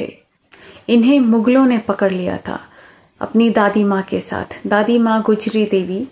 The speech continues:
वजीर खान और, अ, हत्यारे औरंगजेब के आदेशों पर वह इन नन्हे नन्हे बालकों पर भी धर्म परिवर्तन का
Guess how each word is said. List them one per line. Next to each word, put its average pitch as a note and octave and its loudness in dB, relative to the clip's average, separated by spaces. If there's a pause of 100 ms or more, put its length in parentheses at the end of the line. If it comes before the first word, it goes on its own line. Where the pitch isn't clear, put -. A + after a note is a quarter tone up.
(160)
वजीर D4 2
खान A3 0 (100)
और, G#3 2
अ, F#3+ 2 (680)
हत्यारे A#3 2
औरंगजेब G3+ 0
के G3+ -2
आदेशों F#3+ -2
पर - -8 (840)
वह G#3+ 0 (580)
इन C#4 4
नन्हे D4 4
नन्हे B3 4
बालकों G3+ 0
पर G3 -2
भी G3 -6 (840)
धर्म A#3+ 2
परिवर्तन G3+ -2
का G#3 -8